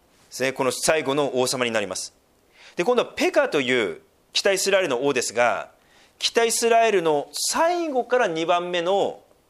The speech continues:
王になります。で、えーと、前の学びで思い出していただきたいんですが、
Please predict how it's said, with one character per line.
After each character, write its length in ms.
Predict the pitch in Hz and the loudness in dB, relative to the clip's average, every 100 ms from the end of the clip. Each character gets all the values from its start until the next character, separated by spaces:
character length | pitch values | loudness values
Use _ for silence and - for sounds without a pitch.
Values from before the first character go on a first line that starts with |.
| _ - | _ -2
王 200 | 160 185 | 2 2
に 120 | 160 | 2
な 80 | 113 | -2
り 80 | 87 | -2
ま 80 | 85 | -6
す。 200 | - - _ _ _ _ _ _ _ - - - | -8 -12 _ _ _ _ _ _ _ -20 -20 -2
で、 340 | 196 151 - - - | 0 0 -4 -16 -6
え 280 | 156 165 165 | 2 4 4
ー 100 | 165 | 0
と、 600 | 165 160 156 147 135 113 - | 2 2 2 0 -2 -8 -18
前 400 | 156 196 277 311 | -4 0 2 2
の 420 | 233 170 151 98 - _ - | 2 2 2 0 -8 _ -2
学 300 | 135 156 165 | 0 2 2
び 80 | 170 | 2
で 480 | 147 131 95 - _ _ _ - | 2 2 0 -6 _ _ _ -10
思 240 | 139 185 | -2 2
い 40 | 190 | 2
出 100 | 185 | 0
し 40 | |
て 80 | 143 | -2
い 40 | |
た 80 | 131 | -4
だ 80 | 127 | -4
き 80 | - | -4
た 80 | |
い 40 | 127 | -6
ん 40 | |
で 60 | 107 | -6
す 100 | - | -4
が、 380 | 113 107 80 | 2 2 0